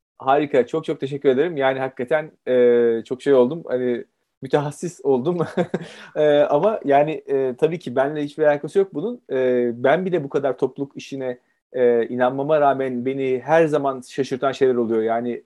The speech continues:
e, ya evet bunu hakikaten böyle çözebiliriz. İşte hani, e, kendi takıldığın bir şeyi mesela hani paylaşmayıp belki, e,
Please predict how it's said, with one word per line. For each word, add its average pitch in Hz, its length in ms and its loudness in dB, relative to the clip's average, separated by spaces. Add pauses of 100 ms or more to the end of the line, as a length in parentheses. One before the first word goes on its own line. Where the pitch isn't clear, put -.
e, 120 80 0 (760)
ya 127 400 0
evet 139 360 4
bunu 139 240 -6
hakikaten 147 540 -6
böyle 147 180 4
çözebiliriz. 135 720 -4
İşte - 220 -6
hani, 127 280 -4 (380)
e, 120 360 6
kendi 160 260 -2
takıldığın 143 500 -2
bir 127 40 -10
şeyi 135 240 -4
mesela 127 280 -4
hani 123 200 -6 (200)
paylaşmayıp 131 580 2
belki, 120 420 -2 (480)
e, 127 80 -2